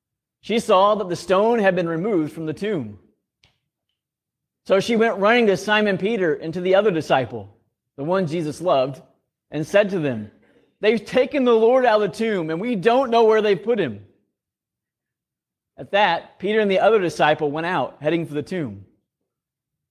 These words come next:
The two were running together, but the other disciple outran Peter and got to the tomb first. Stooping down, he saw the linen cloths lying there, but he did not go in. Then following him, Simon Peter also came.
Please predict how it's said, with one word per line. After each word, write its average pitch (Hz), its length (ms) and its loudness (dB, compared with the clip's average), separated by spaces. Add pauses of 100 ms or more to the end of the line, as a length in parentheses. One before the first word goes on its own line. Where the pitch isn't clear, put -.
(160)
The 147 100 -8
two 226 200 0
were 214 160 4
running 214 340 2
together, 180 540 2
but 156 160 -2
the 170 140 -6
other 208 240 2
disciple 185 520 0
outran 190 480 -2
Peter 123 440 -8 (400)
and 147 160 -4
got 180 300 4
to 185 60 -14
the 190 80 -2
tomb 180 320 -6
first. 123 520 -6 (1900)
Stooping 208 360 0
down, 180 320 2
he 185 100 2
saw 190 280 2
the 175 120 2
linen 185 240 0
cloths 170 380 0
lying 151 320 -2
there, 135 340 -6 (540)
but 131 100 -6
he 170 60 -2
did 180 160 0
not 156 220 -2
go 123 180 -6
in. 113 240 -12 (1500)
Then 202 240 2
following 202 400 4
him, 165 180 -2
Simon 185 360 -2
Peter 180 260 0
also 175 320 -2
came. 110 420 -14